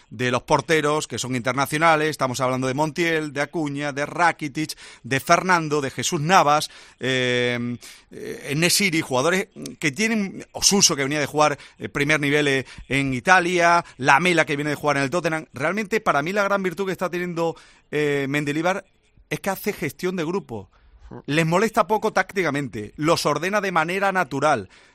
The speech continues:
Tengo la impresión, por lo que escucho en entrevistas a los futbolistas, que los entrenamientos los hace muy adaptados a ellos para que realmente disfruten del día a día. Al fin y al cabo esto es así, ¿no? Y cuando tienes este tipo de futbolistas, lo mejor que puede hacer un entrenador es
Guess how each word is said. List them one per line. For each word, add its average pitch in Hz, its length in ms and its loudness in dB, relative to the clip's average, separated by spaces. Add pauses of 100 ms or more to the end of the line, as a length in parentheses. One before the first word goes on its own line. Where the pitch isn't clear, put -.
Tengo 196 220 2
la 214 60 2
impresión, 202 460 0
por 170 120 0
lo 156 100 0
que 147 300 -2
escucho 202 400 -4
en 185 80 -2
entrevistas 175 400 -4
a 175 40 2
los 165 120 -2
futbolistas, 175 540 -2 (340)
que 147 120 0
los 151 120 0
entrenamientos 156 560 -2
los 147 220 0
hace 180 240 2
muy 170 180 -2
adaptados 170 540 0
a 139 100 4
ellos 185 240 0
para 151 200 0
que 131 140 -2
realmente 165 600 -2 (200)
disfruten 160 640 -2
del 160 160 0
día 170 180 0
a - 20 -6
día. 233 160 -4
Al 156 80 -2
fin 170 140 -2
y - 20 0
al 175 80 -2
cabo 185 180 -2
esto 202 160 -4
es 202 100 -4
así, 233 300 -4
¿no? 175 160 -4 (260)
Y 131 120 0
cuando 135 360 2
tienes 226 260 0
este 240 180 -2
tipo 185 240 0
de 160 60 4
futbolistas, 147 600 -2 (320)
lo 135 200 0
mejor 196 280 -2
que 226 100 -2
puede 208 140 2
hacer 202 160 -2
un 185 60 -4
entrenador 180 320 0
es 196 180 -4